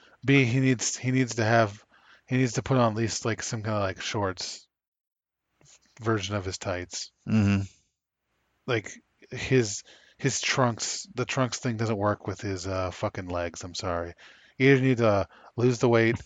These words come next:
Speaker 2: <laughs> Yes.
Speaker 1: or you need to
Speaker 2: And
Speaker 1: fucking put
Speaker 2: honestly,
Speaker 1: on
Speaker 2: that's the
Speaker 1: longer
Speaker 2: ultimately the
Speaker 1: shorts.
Speaker 2: problem, is that he's a bit too tubby.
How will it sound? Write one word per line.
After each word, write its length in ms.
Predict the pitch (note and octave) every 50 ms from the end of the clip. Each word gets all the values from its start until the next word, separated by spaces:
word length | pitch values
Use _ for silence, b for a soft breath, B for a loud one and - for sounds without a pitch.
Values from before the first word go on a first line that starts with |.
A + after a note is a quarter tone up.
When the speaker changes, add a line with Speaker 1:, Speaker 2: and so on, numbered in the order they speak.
| _ -
Speaker 2:
<laughs> 480 | - F3+ - _ - F3 - - _ -
Yes. 260 | D#3 D3 - - C#3 -
Speaker 1:
or 100 | D3 D3
you 140 | C#3+ C#3+
need 140 | C#3 C3+ C3
to 60 | A#2+
Speaker 2:
And 60 | A#2+ -
Speaker 1:
fucking 140 | E3 F3
put 80 | F3 F3
Speaker 2:
honestly, 260 | F3 F3+ C3+ B2 D#3+
Speaker 1:
on 60 | C#3+
Speaker 2:
that's 180 | D3 C#3 - -
the 80 | - C#3+
Speaker 1:
longer 120 | B2+ A#2+
Speaker 2:
ultimately 240 | B2 - - A#2+ A#2+ A2
the 20 |
Speaker 1:
shorts. 100 | G#2+ G2+ -
Speaker 2:
problem, 380 | - F#2+ F#2 F2+ E2+ E2 F2
is 140 | F2 F2 - -
that 240 | G2+ G2 F2 - - _ _ _ _ _ _ _ _ _ _ _ _ _ _
he's 240 | - A2+ G#2+ G2 G2+
a 40 | G2
bit 220 | F2+ G#2+ G2 - -
too 540 | - - G#2 G2 F#2+ F#2+ F#2 F#2 F#2 F#2 - _ -
tubby. 400 | - - G2+ F2 E2 D2 - -